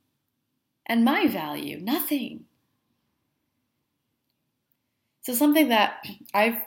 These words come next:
used, an exercise, an, an imaginary, um, exercise that I use for myself is when I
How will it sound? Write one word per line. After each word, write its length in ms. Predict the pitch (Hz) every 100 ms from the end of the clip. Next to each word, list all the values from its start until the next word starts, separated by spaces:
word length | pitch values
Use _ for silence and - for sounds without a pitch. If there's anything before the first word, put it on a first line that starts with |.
| - -
used, 560 | 190 240 226 208 - - _ _ _ _ _ _ -
an 120 | 202
exercise, 600 | 226 226 226 220 196 190
an, 80 | 180
an 440 | - 214 196 185
imaginary, 960 | 190 190 202 202 202 190 185 185 180 175
um, 340 | 175 175 170 175 170 _ _ _ -
exercise 480 | 202 - 214 196 185
that 80 | 175
I 40 |
use 400 | 175 185 262 262
for 60 | 233
myself 420 | 196 185 185 180
is 100 | 175
when 360 | 190 233 339 -
I 460 | 214 214 208 202 202